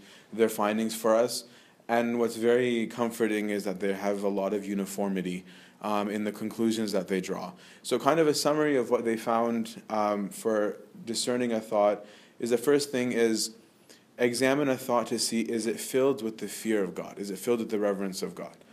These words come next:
Right? If somebody's got a thought, um, that, "You know what, I should stand in front of the sanctuary and, like, throw things and tell people they're sinners,"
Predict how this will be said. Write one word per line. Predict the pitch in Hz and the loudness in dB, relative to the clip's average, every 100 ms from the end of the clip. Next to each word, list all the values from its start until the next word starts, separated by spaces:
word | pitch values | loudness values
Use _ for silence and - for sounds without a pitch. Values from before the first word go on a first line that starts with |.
| - - - | -20 -10 2
Right? | 104 110 | 4 4
If | 107 | 2
somebody's | 123 120 120 120 104 | 0 2 4 4 2
got | 110 | 2
a | 104 | 2
thought, | 101 - 98 101 92 - - - _ - | 0 4 6 6 4 -4 -20 -20 _ -4
um, | 107 104 101 98 98 95 | 0 2 4 2 2 0
that, | 98 95 | 0 0
"You | 101 | 0
know | 104 101 | 0 2
what, | 101 98 | 0 0
I | 104 | -4
should | - 104 | -4 -6
stand | - - 120 110 110 | -6 -4 2 4 4
in | 107 | -2
front | 107 110 | -4 -4
of | 101 | -4
the | |
sanctuary | 98 98 98 - 98 95 95 92 | -4 -6 -6 -4 -2 0 0 0
and, | 92 92 | -2 -4
like, | 90 | -8
throw | - 107 101 | -8 -2 -2
things | 101 101 95 95 | -2 -6 -6 -6
and | 90 | -6
tell | 107 | -6
people | 101 98 | -6 -6
they're | 92 | -6
sinners," | 92 101 98 95 | -6 -4 -4 -4